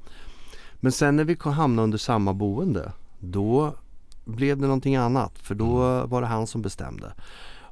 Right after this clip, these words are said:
Speaker 1: Och sakta men säkert så vände det där. Och där kommer ju då den här demonen fram. Men vad de är experter på, har vi pratat om förut, de är så jävla duktiga på att manipulera och ljuga.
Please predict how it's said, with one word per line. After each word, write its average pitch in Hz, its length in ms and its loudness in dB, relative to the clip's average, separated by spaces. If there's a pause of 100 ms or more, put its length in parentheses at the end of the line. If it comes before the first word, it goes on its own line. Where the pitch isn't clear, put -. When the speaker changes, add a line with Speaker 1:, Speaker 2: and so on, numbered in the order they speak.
(100)
Speaker 1:
Och 110 220 -2
sakta - 420 0
men 139 140 2
säkert 117 460 0
så - 100 -2
vände 127 420 2
det 170 80 0
där. - 360 -8 (1120)
Och 117 400 2 (1200)
där 113 300 4
kommer 110 300 4
ju 104 100 6
då 95 160 4
den 92 80 4
här 87 140 2
demonen 87 480 2
fram. - 220 -4
Men 110 140 4
vad 131 120 4
de 147 120 2
är 143 220 0
experter - 640 -2
på, 64 280 -4
har 101 140 -2
vi 107 100 -4
pratat - 240 2
om 104 100 4
förut, 98 260 0
de 113 140 0
är - 100 0
så - 480 -4
jävla 139 480 0
duktiga 98 420 -4
på - 160 -6
att 90 60 -2
manipulera 90 680 0
och 87 80 0
ljuga. 87 460 -2